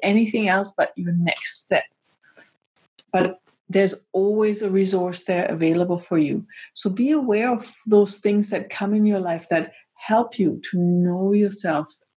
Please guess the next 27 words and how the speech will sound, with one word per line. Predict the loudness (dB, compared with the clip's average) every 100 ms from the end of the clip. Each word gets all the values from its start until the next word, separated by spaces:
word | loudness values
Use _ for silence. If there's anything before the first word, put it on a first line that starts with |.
| _ _ -6
on | 0 0
a | 2
deeper | 2 0 2
level. | 0 0 -2 -6 -6 -20 -18 -4
That | -2 2
might | 0 2
be | 0 0 -2 _ _ _ _ -8 -4
a |
modality | -2 2 2 2 0 2
like | 2 0 -2
human | -8 -8 -4 -2 2
design | 2 2 0 2 2 0 -2
or | 0 0 0 -2 -6
astrology | -6 -2 2 2 2 0 2 2 0
or | 0 -2 -4
the | -2
I | -2 -2
Ching | -2 0 2 2 0 -2
or | 0 0 -2 -6 -18 -20 -16 -4
Enneagram, | 0 2 2 0 0 2 2 2 2 0 0
or, | 0 2 0 0 -2
I |
mean, | -2 0
there | 2 2
are |
many, | 2 2 2
many | 0 -2 -4